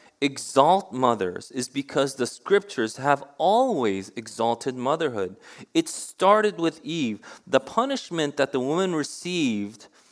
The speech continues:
for sinning was that her pain in childbearing would be multiplied and she would try to rule over her husband. But after hearing this, Adam, who was given the authority to name every living creature, would then give his wife this name,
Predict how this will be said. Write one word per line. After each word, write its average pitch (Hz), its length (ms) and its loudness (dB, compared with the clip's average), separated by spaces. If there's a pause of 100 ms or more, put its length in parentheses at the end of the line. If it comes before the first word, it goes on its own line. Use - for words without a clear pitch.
(200)
for 131 320 2
sinning 127 840 -2
was 131 180 0
that 147 160 2
her 180 240 0
pain 190 540 -4
in 151 120 -2
childbearing 160 840 -4
would 127 160 -4
be 117 100 -4
multiplied 156 800 0
and 117 100 -4
she - 180 -12
would 123 200 0
try 127 200 -4
to 123 140 -10
rule 160 480 -2
over 143 300 2
her 110 80 -2
husband. 151 500 -4 (380)
But 147 180 2
after 196 380 2
hearing 190 380 -2
this, 123 280 -4
Adam, 147 540 4 (240)
who 175 120 -6
was 151 180 2
given 170 380 2
the 139 180 2
authority 170 520 0
to 170 180 -10
name 165 520 2
every 156 300 2
living 151 280 -2
creature, 131 560 -4 (300)
would 123 180 0
then 131 200 2
give 139 280 0
his 185 220 2
wife 135 500 0
this 123 380 0
name, 110 560 -2